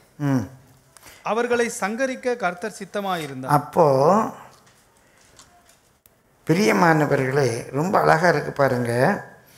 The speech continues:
Speaker 1: ஒரு மற்றவனுக்கு விரோதமா பாவம் செஞ்சா, விபச்சாரம் செஞ்சா, கொலை செஞ்சா, திருடுனா, மற்றவர்களுக்கு விரோதமாய் பாவம் செய்தால், அங்க என்ன ரொம்ப ஆழமா இருக்கு பாருங்க.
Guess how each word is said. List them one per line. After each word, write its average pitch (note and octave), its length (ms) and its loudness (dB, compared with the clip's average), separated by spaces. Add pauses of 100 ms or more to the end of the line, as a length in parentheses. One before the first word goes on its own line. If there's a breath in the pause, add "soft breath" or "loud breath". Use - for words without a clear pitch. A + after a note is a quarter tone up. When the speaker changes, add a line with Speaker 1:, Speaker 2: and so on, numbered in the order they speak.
(420 soft breath)
Speaker 1:
ஒரு D3+ 260 2
மற்றவனுக்கு A3 680 2
விரோதமா G3 500 2
பாவம் E3 360 4
செஞ்சா, C3+ 300 -2 (680)
விபச்சாரம் D3+ 600 4
செஞ்சா, B2 520 0 (920 soft breath)
கொலை D#3+ 360 4 (100)
செஞ்சா, B2+ 540 0 (840 soft breath)
திருடுனா, E3+ 720 4 (540)
மற்றவர்களுக்கு G3 720 2
விரோதமாய் F#3+ 500 2
பாவம் F3 400 2
செய்தால், C3 840 0 (380 loud breath)
அங்க C#3+ 180 0
என்ன G3+ 400 4
ரொம்ப E3+ 400 2
ஆழமா G#3 220 4
இருக்கு F3 220 0
பாருங்க. C#3 640 0